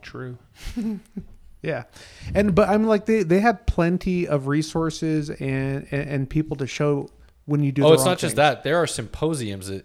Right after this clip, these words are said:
Speaker 3: every league puts on that you go through as a rookie that talks to you about financial security.
Speaker 2: Yeah. So, th-, I mean,
Speaker 3: So
Speaker 2: that's
Speaker 3: whether
Speaker 2: why I'm
Speaker 3: you decide to pay attention to that and use
Speaker 1: I
Speaker 3: it
Speaker 1: mean,
Speaker 3: is one thing.
Speaker 1: I know for,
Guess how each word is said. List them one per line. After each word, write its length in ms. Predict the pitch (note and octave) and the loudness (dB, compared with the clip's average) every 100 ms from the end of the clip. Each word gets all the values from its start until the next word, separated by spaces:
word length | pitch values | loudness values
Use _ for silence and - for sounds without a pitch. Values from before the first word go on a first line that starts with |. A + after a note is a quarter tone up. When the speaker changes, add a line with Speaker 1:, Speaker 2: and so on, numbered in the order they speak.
| - - - | -14 -20 -2
Speaker 3:
every 320 | B2+ D#3 D#3+ | 0 2 0
league 240 | C#3+ C3+ A2+ | 0 -4 -4
puts 240 | B2 - | -6 -4
on 220 | G#2+ G2 | -4 -6
that 60 | F2+ | -10
you 180 | A2 C3+ | -10 -4
go 200 | B2 A#2+ | 0 0
through 240 | - G2 | -2 -6
as 200 | G#2+ A#2+ | -4 -6
a 40 | |
rookie 320 | A#2 A#2 A#2 G2+ | -4 -6 -6 -10
that 120 | F#2 | -10
talks 280 | - G2+ - | -8 -8 -6
to 60 | |
you 40 | G2+ | -8
about 200 | F#2+ - | -8 -6
financial 460 | F#2+ F#2 G2 - | -8 -8 -10 -10
security. 560 | G2+ - - F#2 E2+ - | -12 -12 -12 -14 -12 -12
Speaker 2:
Yeah. 220 | B2+ A#2 | -10 -8
So, 160 | - G3 | -4 -2
th-, 120 | G3 | 2
I 60 | A#3 | 4
mean, 80 | |
Speaker 3:
So 60 | C4 | 6
Speaker 2:
that's 120 | C#4+ | 8
Speaker 3:
whether 160 | - - | 8 8
Speaker 2:
why 40 | |
I'm 60 | G#3+ | 6
Speaker 3:
you 140 | F3 | 0
decide 360 | G3 F#3 F#3+ F3+ | 0 2 4 4
to 60 | E3 | 4
pay 160 | E3+ | 2
attention 380 | D#3 E3 F3 F#3 | 2 -2 -2 -2
to 60 | E3+ | 2
that 240 | E3+ D#3+ | 2 2
and 100 | B2+ | -2
use 200 | C3+ D#3 | -4 0
Speaker 1:
I 80 | F#3+ | 2
Speaker 3:
it 40 | |
Speaker 1:
mean, 180 | F#3 E3+ | 2 0
Speaker 3:
is 140 | B2+ A2+ | -2 -2
one 220 | A#2+ G#2+ | -4 -4
thing. 240 | F#2+ E2 - | -10 -10 -4
Speaker 1:
I 120 | C3 | 0
know 200 | F#3 F#3 | 2 2
for, 440 | A#2+ D#3+ C3+ A2+ | 0 2 2 0